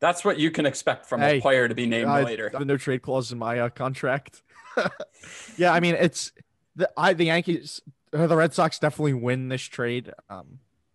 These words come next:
Speaker 2: Adam Ottavino in twenty nineteen had a one point nine E R A.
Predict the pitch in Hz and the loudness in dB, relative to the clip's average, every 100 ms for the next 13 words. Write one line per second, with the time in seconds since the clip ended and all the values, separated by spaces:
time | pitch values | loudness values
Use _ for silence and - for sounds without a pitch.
0 | _ _ _ _ _ _ _ _ _ 147 | _ _ _ _ _ _ _ _ _ 0
1 | 208 240 220 160 185 170 139 135 170 151 | 0 2 2 2 0 0 -2 -2 -4 -2
2 | 143 147 135 151 139 127 110 104 117 131 | -2 -4 -4 -6 -6 -4 -4 -2 0 0
3 | 120 139 131 127 127 120 117 113 110 101 | -2 -8 -8 -6 -6 -4 -6 -6 -4 -4
4 | 98 87 | -6 -10